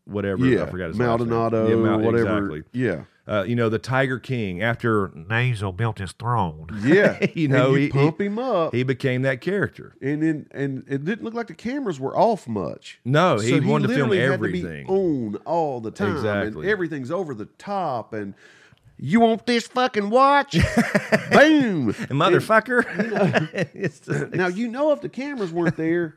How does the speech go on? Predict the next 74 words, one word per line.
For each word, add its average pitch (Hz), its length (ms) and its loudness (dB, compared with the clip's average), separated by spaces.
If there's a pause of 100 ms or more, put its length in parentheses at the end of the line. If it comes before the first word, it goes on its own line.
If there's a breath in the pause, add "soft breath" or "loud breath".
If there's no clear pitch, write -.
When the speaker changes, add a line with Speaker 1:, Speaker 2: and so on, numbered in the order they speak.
Speaker 2:
he 233 180 -2
might 208 460 -4
destroy 208 460 -2
the 196 80 0
watch 180 360 -2
to 160 60 -8
keep 196 180 -8
her 180 100 -8
from 165 200 -8
getting 208 240 -6
it, 175 220 -10
but 175 100 -4
it 180 60 -4
wouldn't 196 200 -6
be 185 140 -8
big 175 280 -2
theatrical. 156 440 -4
Speaker 1:
That's 131 260 4
right. 90 300 0 (260)
Speaker 2:
You 120 180 -2
Speaker 1:
Yeah, 92 80 0
Speaker 2:
know? 107 80 2
Speaker 1:
I 139 80 8
have 151 140 8
no 147 220 4
doubt 123 280 0
that's 110 180 -2
the 95 60 -14
truth. 107 280 -2
I 123 40 -2
mean, 123 140 -4
sure, 120 280 -2
it 110 140 -2
was 123 180 0
a 123 60 -4
caricature, 135 640 -2
and, 110 180 -2
and 110 220 -4
I'm 117 180 0
sure 139 280 0
it 127 60 0
was 107 180 -2
a 101 40 -4
little 117 200 -2
different 110 440 -2 (500 soft breath)
when 117 120 -2
he 117 40 0
went 123 180 0
home 135 260 0
at 117 80 -4
night, 104 400 0
and 107 180 -4 (140)
if, 98 180 -4 (320)
if 113 140 -4
there 113 80 0
wasn't 107 220 -2
cameras 113 380 -2
in 107 80 -6
his 90 120 -10
house, 90 420 -4
or 104 200 6
Speaker 2:
Right. 120 80 6
Speaker 1:
like 98 140 -2
a, 95 200 -4
you 104 80 -4
know, 87 400 -6
uh, 87 180 -10
because - 340 -6
they 131 80 0
were, 139 160 0
you 165 100 -6
know, 135 80 0
obviously 131 260 0
filming 127 440 0